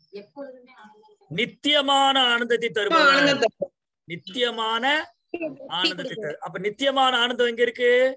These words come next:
Speaker 2: பகவான் கிட்டதான் இருக்கு. அப்போ நித்யானந்த பிரபுவுடைய,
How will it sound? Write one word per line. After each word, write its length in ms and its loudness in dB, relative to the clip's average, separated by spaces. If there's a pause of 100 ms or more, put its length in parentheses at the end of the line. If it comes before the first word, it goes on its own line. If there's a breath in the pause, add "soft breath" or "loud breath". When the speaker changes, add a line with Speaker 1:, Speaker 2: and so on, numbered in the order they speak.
(920)
Speaker 2:
பகவான் 360 -4
கிட்டதான் 320 -4
இருக்கு. 280 -2 (1400)
அப்போ 300 -10
நித்யானந்த 640 -2
பிரபுவுடைய, 540 -2